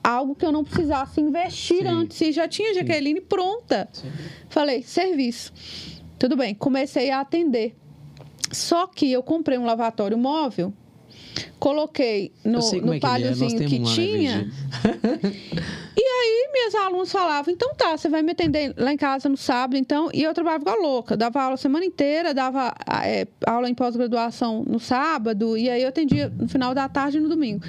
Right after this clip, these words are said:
Speaker 1: "Você vai lá me atender, atender minha mãe e tal." E eu ia. E aí aquilo começou a incomodar profundamente os meus colegas de faculdade. O bom é que a diretora já tinha a mente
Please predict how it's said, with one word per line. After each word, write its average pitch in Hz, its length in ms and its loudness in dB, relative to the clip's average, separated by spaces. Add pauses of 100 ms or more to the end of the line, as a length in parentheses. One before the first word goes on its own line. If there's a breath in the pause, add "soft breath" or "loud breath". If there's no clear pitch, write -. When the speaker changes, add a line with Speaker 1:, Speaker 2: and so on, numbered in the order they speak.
(220 loud breath)
Speaker 1:
"Você 320 140 2
vai 349 140 0
lá 320 120 0
me 294 120 2
atender, 330 420 0
atender 262 280 0
minha 302 160 2
mãe 285 320 2
e - 40 -2
tal." 285 300 -2 (340 loud breath)
E - 80 0
eu 359 160 2
ia. 233 260 0 (960 loud breath)
E 330 100 4
aí 339 260 2
aquilo 311 340 0
começou 311 520 0
a 311 140 2
incomodar 254 800 0 (100)
profundamente 311 1120 0
os 254 160 0
meus 262 240 0
colegas 285 580 0
de - 60 -12
faculdade. 233 440 0
O - 60 0
bom 269 180 2
é - 20 -4
que 427 100 0
a 370 60 2
diretora 285 640 0
já 285 100 0
tinha 294 200 0
a 285 60 2
mente 277 520 0